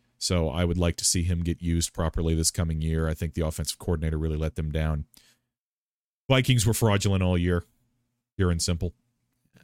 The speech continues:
Vikings were fraudulent all year. Um, and Kirk Cousins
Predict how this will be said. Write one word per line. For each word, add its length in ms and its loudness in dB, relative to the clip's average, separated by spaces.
Vikings 380 -4
were 80 -2
fraudulent 540 -2
all 180 0
year. 300 -2
Um, 540 -4
and 720 0
Kirk 240 0
Cousins 640 2